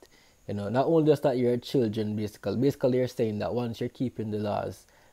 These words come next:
that makes you a part of God's fold. You know what I mean? And that's incorrect. You know what I mean?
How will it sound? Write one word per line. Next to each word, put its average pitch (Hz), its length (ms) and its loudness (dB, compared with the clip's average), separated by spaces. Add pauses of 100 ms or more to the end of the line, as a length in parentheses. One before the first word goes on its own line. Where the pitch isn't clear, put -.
that 107 240 -6
makes 113 560 -4
you 107 380 -2 (540)
a 117 60 -6
part - 600 -4 (560)
of - 440 -2 (200)
God's 113 360 -4
fold. 101 420 -6 (600)
You 107 80 -6
know 110 80 -4
what 110 60 -4
I 110 40 -4
mean? 110 260 -2
And 107 160 -2
that's 110 240 -6
incorrect. - 760 -8 (400)
You 104 100 -6
know 110 100 -4
what 113 60 -4
I - 20 -4
mean? 127 380 -2